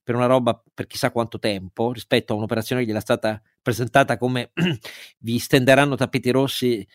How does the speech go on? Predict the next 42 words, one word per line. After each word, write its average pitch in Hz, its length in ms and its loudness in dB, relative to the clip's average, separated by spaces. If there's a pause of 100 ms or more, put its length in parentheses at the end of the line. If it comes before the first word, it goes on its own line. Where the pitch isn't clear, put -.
(160)
e 117 100 -4
le 123 80 4
ragazze 127 380 4
coi 120 160 0
fiori 120 240 0
in 117 60 -2
mano 123 280 0
vi 113 120 2
abbracceranno 117 920 0
perché 104 160 -6
state 113 220 -4
liberando 113 420 0
l'Ucraina", 120 680 0
eh, 165 380 4
beh, 135 360 0
tutto 170 240 -2
questo 139 540 2 (220)
accentua 165 540 4
il 139 160 2
rischio 156 300 0
che 127 200 -4
Putin 147 380 -4
possa 123 260 -4
fare 123 180 -2
follie. 87 480 -8
Questo 143 440 0
è... 107 500 0 (340)
bisogna 147 260 2
saperlo. 151 880 0
Eh, 110 580 -8
è 117 60 -8
chiaro 151 200 6
che 131 60 2
la 123 80 2
politica 120 280 -2
di 110 80 0
questo 127 240 -2
non, 117 300 0
non 127 180 0
ama 120 220 0
dibattere 110 460 -2
apertamente, 117 920 -2